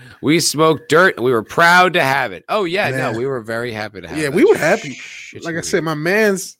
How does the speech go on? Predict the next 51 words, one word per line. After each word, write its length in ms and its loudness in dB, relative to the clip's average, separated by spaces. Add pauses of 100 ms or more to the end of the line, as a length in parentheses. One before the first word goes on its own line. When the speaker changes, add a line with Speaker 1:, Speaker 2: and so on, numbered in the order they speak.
Speaker 2:
had, 440 0
like, 180 -4
a 80 -10
ton 300 0
of 140 -2
dirt. 320 -4 (540)
A 100 -6
ton. 380 0
He 160 2
would 180 0
get 220 0
it. 160 -4
He 240 -6
got 260 0
it 80 -4
so 180 -2
cheap, 360 -6
and 100 -6
so 100 -4
I 160 2
would 160 2
get 120 0
it 60 -6
for 100 -8
cheap, 340 -12 (480)
free 320 2
or 60 -2
cheap. 400 -6 (840)
And 160 -4
it 80 -2
was 160 -4
just 240 -2
like, 180 -4
we 140 -6
just 240 -6
had, 480 -4 (1000)
it 80 4
was 240 0
nothing. 360 2
We 100 -4
would 140 -4
just 200 -8
smoke. 360 -2
It, 260 -2
we 200 -4
were, 120 2 (180)
we 160 2
were 120 2
smoking 440 -6
them 120 -4
like 320 -2